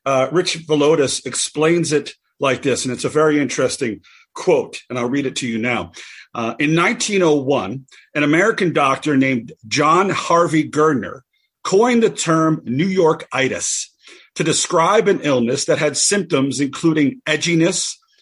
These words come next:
quick movements, and impulsiveness. At the time,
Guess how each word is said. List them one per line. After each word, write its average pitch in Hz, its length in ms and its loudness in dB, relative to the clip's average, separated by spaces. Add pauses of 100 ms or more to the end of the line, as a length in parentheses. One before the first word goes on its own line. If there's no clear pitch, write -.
(100)
quick - 320 0
movements, 147 720 2 (340)
and 160 120 0
impulsiveness. - 1080 -2 (440)
At 170 140 -2
the 180 80 2
time, 165 560 0